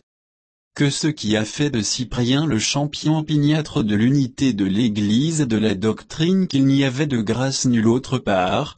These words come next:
a été finalement abandonné et condamné par l'Église universelle,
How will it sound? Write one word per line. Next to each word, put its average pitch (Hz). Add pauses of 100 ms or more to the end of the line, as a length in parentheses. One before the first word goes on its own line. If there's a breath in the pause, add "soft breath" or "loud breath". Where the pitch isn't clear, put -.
(260)
a 120
été 113
finalement 143
abandonné 120
et 104
condamné 107
par 98
l'Église 135
universelle, 131